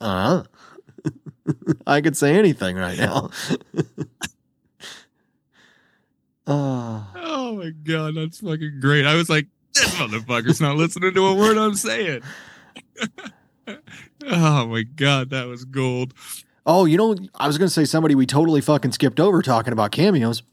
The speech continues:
Speaker 1: Ben Stiller.
Speaker 2: Yes. We, I mean,
Speaker 1: I,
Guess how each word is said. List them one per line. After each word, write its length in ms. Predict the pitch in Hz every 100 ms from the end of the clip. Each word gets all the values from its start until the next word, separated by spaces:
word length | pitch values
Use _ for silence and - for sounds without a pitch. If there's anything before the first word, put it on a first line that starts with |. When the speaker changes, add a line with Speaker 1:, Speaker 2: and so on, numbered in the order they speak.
| -
Speaker 1:
Ben 200 | 135 175
Stiller. 580 | - 208 226 113 - _ _ _ _ _ _ _ _ _
Speaker 2:
Yes. 760 | _ 80 85 123 117 - - - - _ _ _
We, 320 | - 123 143 113
I 120 | 123
mean, 340 | 131 107 98 - _ _ _ _ _ _ _ _ _ _ -
Speaker 1:
I, 280 | - -